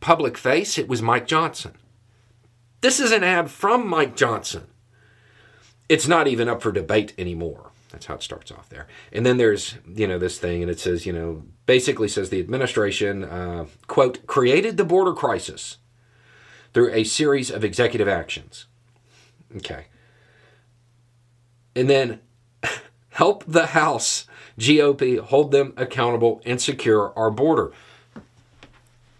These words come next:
They're already running on it. For them to be this cynical, they have to believe that their base is the most ignorant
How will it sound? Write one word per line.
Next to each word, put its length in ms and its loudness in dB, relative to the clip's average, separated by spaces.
They're 260 4
already 520 6
running 320 0
on 180 -6
it. 60 -20
For 200 6
them 260 2
to 140 -4
be 160 0
this 280 0
cynical, 640 -2
they 260 2
have 340 -6
to 140 -6
believe 640 -2
that 260 0
their 220 4
base 680 -4
is 300 -2
the 260 2
most 400 2
ignorant 680 0